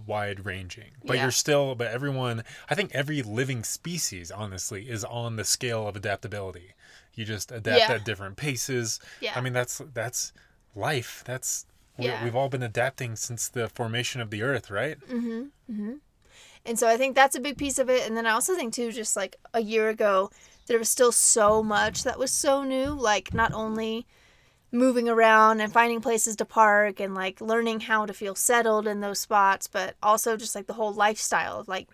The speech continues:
Speaker 2: getting food, getting water, and knowing when we can do that and where we can do that. And,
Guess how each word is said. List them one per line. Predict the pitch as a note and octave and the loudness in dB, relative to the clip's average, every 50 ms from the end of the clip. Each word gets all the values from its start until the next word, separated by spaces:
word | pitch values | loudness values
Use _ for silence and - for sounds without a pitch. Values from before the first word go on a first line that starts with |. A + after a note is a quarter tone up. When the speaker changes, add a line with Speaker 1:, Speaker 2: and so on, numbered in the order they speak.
| _ _ _ _ _ _ _ _ | _ _ _ _ _ _ _ _
Speaker 2:
getting | - A#3+ C#4 C4+ | -2 -2 -2 -2
food, | - - D#4+ E4 D4+ A3 | -6 -6 -6 -4 -2 0
getting | - A3+ B3+ B3+ A#3+ | 2 2 2 2 2
water, | A3+ A#3 B3+ B3+ B3+ | 2 2 4 4 4
and | A#3 G#3+ G3+ | 2 2 0
knowing | G3 G3+ G#3+ A#3 A#3+ | -4 -4 -4 -2 -2
when | A#3 A#3 A#3+ | -4 -4 -4
we | A#3+ B3 | -4 -6
can | A#3+ - A#3+ A3 | -8 -8 -8 -6
do | A3+ A3+ | -4 -2
that | A3+ A#3 A#3 | -2 -2 -2
and | - A#3 | -2 -4
where | A3+ A3+ A3+ | -2 -2 -2
we | B3 C4 | -2 -2
can | - B3+ A#3 | -6 -8 -8
do | G#3 G3+ F#3+ | -8 -8 -6
that. | G3 F3+ E3 E3 D#3+ - | -4 -4 -4 -4 -6 -8
And, | - F#3+ F#3 F#3 F#3+ | -10 -10 -8 -10 -12